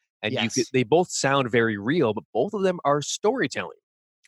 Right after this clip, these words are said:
Speaker 1: They're saying, "This
Speaker 2: Absolutely.
Speaker 1: happened, and here's what it means.
Speaker 2: Yeah.
Speaker 1: And this is what we believe is going on. And you know what?" And it's ju-, it's,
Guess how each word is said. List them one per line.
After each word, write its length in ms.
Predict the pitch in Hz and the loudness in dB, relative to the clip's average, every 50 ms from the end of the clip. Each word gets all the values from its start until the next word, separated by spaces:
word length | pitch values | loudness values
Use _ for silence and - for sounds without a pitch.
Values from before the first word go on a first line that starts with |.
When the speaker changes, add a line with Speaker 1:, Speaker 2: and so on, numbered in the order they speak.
| _ - 151 | _ 0 0
Speaker 1:
They're 100 | 190 - | 2 2
saying, 260 | 190 - - 180 151 165 | 2 2 2 2 4 4
"This 160 | 185 208 - | 4 4 4
Speaker 2:
Absolutely. 100 | - 190 | 2 2
Speaker 1:
happened, 380 | 190 190 190 - 151 131 120 | 2 2 2 2 2 2 2
and 100 | 123 117 | 0 -2
here's 260 | 110 113 123 131 117 113 | 0 2 2 2 2 4
what 160 | 120 123 123 | 4 4 4
it 100 | 127 - | 2 2
means. 580 | 131 147 143 113 87 73 - _ - - - _ _ _ _ _ _ _ _ | 0 -2 -2 -2 -4 -8 -12 _ -18 -18 -18 _ _ _ _ _ _ _ _
Speaker 2:
Yeah. 240 | - 147 165 156 120 | -2 0 2 2 2
Speaker 1:
And 220 | 107 107 107 104 - | 0 -2 -4 -6 -4
this 160 | - 143 - - | -2 -2 0 0
is 80 | 147 | 4
what 180 | 143 147 139 135 | 4 4 4 4
we 140 | 139 143 131 | 2 2 2
believe 440 | 113 131 123 127 139 151 160 139 | 2 0 0 2 2 2 2 0
is 100 | 127 113 | -2 -2
going 280 | - 117 104 98 98 92 | -2 -2 -2 -2 -2 -4
on. 260 | 90 85 80 78 78 - | -4 -4 -6 -8 -8 -6
And 200 | 95 98 101 104 | -6 -6 -6 -4
you 80 | 107 | 0
know 140 | 107 110 117 | 2 4 4
what?" 340 | 127 151 190 180 131 - - _ _ _ _ _ _ _ | 6 6 6 6 4 2 0 _ _ _ _ _ _ _
And 80 | - 113 | -4 -2
it's 100 | 113 - | 0 0
ju-, 100 | - 127 - | 0 0 0
it's, 240 | 120 117 - - | 0 -2 -4 -10